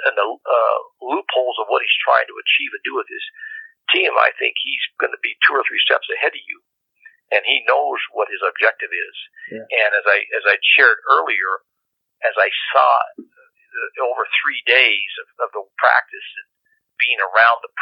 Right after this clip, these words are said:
Speaker 1: program, um, he knows exactly what he's trying to achieve and how he's trying to build and develop it. Um, you know, I, I did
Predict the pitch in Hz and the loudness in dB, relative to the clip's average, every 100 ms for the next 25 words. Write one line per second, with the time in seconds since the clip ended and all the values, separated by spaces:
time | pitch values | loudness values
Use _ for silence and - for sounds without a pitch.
0 | - 151 - 104 92 92 92 _ _ _ | 0 0 0 2 4 4 0 _ _ _
1 | _ _ _ _ - 101 92 90 90 _ | _ _ _ _ -4 0 2 0 -4 _
2 | _ _ _ _ _ _ _ - 123 120 | _ _ _ _ _ _ _ -20 -10 -2
3 | 117 104 104 - - 113 143 - 101 85 | -2 -2 -6 -6 4 6 6 2 -8 -14
4 | - _ _ _ _ _ - - 95 - | -16 _ _ _ _ _ -6 -4 -4 0
5 | 107 98 95 95 - 101 101 95 95 104 | 2 2 0 -4 -2 -2 -6 -12 -2 0
6 | 101 - 107 101 107 101 - - 110 101 | 2 2 4 2 2 -6 -10 0 0 0
7 | - - 110 110 101 - - 104 104 98 | -12 -6 -4 -4 -10 -18 -4 2 2 2
8 | _ _ _ _ _ _ _ _ - 104 | _ _ _ _ _ _ _ _ 0 2
9 | 92 87 _ _ _ _ _ _ _ _ | 2 -2 _ _ _ _ _ _ _ _
10 | _ _ _ _ _ _ _ _ - - | _ _ _ _ _ _ _ _ -10 -8
11 | - 104 95 - - - - 120 - - | -6 -4 -4 -4 -6 -2 0 0 -2 -4